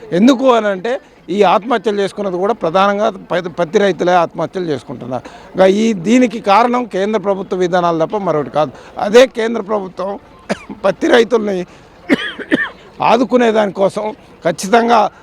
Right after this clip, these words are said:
సీసీఐ ద్వారా కొనుగోలు చేసినట్లయితే ఈ ఇబ్బంది ఉండదు. గతంలో చూసాం,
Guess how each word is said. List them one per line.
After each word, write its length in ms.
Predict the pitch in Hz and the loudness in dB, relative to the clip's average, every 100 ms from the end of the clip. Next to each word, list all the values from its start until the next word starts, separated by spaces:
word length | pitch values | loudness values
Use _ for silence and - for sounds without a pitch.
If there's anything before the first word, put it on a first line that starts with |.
| - | -14
సీసీఐ 400 | 220 262 240 233 | -6 -2 2 4
ద్వారా 220 | 220 220 214 | 4 2 0
కొనుగోలు 460 | 170 190 233 214 | -2 2 2 4
చేసినట్లయితే 680 | 196 190 185 185 175 202 180 - - | 0 -2 -4 -4 -2 -2 -4 -8 -6
ఈ 160 | 180 202 | -4 -2
ఇబ్బంది 320 | 170 208 208 | 0 0 0
ఉండదు. 220 | 165 143 - - - - - - - - - 196 | -2 -8 -12 -20 -20 -20 -20 -20 -20 -12 -2 2
గతంలో 300 | 254 247 226 | 4 4 2
చూసాం, 400 | 208 208 190 | 2 2 0